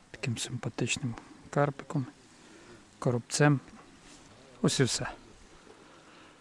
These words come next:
Змотав вудочку. Висновок можу який зробити. Поплавки не працюють, а кивочок працює. Він більш чутливий.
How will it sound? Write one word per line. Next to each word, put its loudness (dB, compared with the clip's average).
Змотав 2
вудочку. 0
Висновок 8
можу 6
який 2
зробити. -2
Поплавки 8
не 6
працюють, -2
а -2
кивочок 0
працює. -4
Він 4
більш 2
чутливий. 0